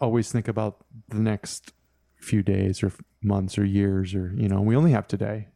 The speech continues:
And so it was trying to, and th-, and I struggle with this. Many people struggle with this, of course. And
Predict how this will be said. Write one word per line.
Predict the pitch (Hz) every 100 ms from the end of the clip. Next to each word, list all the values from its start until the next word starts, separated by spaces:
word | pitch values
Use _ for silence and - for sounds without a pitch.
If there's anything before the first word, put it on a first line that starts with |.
| -
And | 113 110 104 - - - -
so | 151 139
it |
was | 131 -
trying | - 185 190 165 135
to, | - 131 -
and | 143 151
th-, | 175
and | 143
I | 147 147
struggle | - 139 120
with | 117
this. | - 107 -
Many | 202 180
people | 117 -
struggle | - 101 98
with | 98
this, | - 110 -
of | -
course. | 104 101 - - _ _ _ -
And | 113 110 104